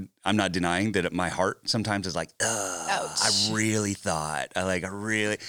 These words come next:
Speaker 1: I had a picture of them, you know, twenty years from now here." Um, but man, if God's in it, man, we bless it and we send
Speaker 2: Mm-hmm.
Speaker 1: it. And we, you know, we, we want, yeah, what's that, that old Ronald Reagan quote? "It's amazing what you can do when you don't have to get credit for it."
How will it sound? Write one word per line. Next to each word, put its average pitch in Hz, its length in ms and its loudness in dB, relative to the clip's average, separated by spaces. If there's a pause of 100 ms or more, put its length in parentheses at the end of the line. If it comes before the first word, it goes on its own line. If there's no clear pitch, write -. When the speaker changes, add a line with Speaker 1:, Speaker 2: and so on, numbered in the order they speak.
(140)
Speaker 1:
I 90 80 -2
had 104 120 0
a 90 60 0
picture 101 600 -2
of 82 140 -6
them, 85 300 -4
you 82 100 -2
know, 78 60 -4
twenty 87 280 -6
years 80 180 -6
from 80 140 -8
now 73 160 -6
here." 80 240 -6 (560)
Um, 92 440 0 (160)
but 104 120 -4
man, 120 220 2
if 90 120 -2
God's 90 340 0
in 80 180 -2
it, 131 240 -2 (720)
man, 117 140 -2
we 92 100 2
bless 73 440 -2
it - 100 -4
and 73 80 -8
we 73 80 -6
send 90 400 0
Speaker 2:
Mm-hmm. 71 100 -4
Speaker 1:
it. - 100 -12 (120)
And 87 100 -4
we, 120 200 2
you 110 280 -4
know, 95 140 0
we, 104 200 2
we 113 300 0
want, 113 380 0
yeah, 98 360 -2
what's 107 240 -4
that, 82 160 -2
that 87 120 0
old 95 240 0
Ronald 90 280 -2
Reagan 82 260 -2
quote? 73 240 -6
"It's - 120 0
amazing 107 460 0
what 85 120 -4
you 82 100 -6
can 87 140 -2
do 87 120 0
when 82 140 -2
you 82 60 0
don't 76 120 -4
have 82 120 -6
to 73 60 -8
get 76 140 -8
credit 76 240 -6
for 60 200 -10
it." - 60 -20